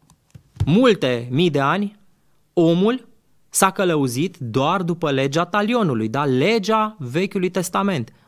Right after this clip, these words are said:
Ochi pentru ochi și dinte pentru dinte. Adică legea care îi dădea voie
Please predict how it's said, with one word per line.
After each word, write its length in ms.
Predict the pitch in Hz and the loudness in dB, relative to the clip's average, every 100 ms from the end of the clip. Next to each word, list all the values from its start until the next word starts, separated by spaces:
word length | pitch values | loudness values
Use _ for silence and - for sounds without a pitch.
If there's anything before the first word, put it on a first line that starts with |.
| _ - | _ -2
Ochi 300 | 156 196 - | 0 0 -2
pentru 360 | 220 220 220 | 0 2 2
ochi 220 | 214 240 - _ _ | 2 0 -6 _ _
și 180 | - 175 | -6 -2
dinte 280 | 214 220 | 0 0
pentru 280 | 214 220 220 | -2 -2 -2
dinte. 440 | 220 214 147 107 - _ _ _ _ | -2 -2 -2 -8 -10 _ _ _ _
Adică 320 | 135 175 156 | -6 -2 0
legea 380 | 143 175 220 220 | 2 2 2 0
care 200 | 196 180 | 0 0
îi 60 | 170 | 2
dădea 320 | 170 202 208 | 0 0 0
voie 540 | 165 240 185 113 - | 0 0 0 -2 -8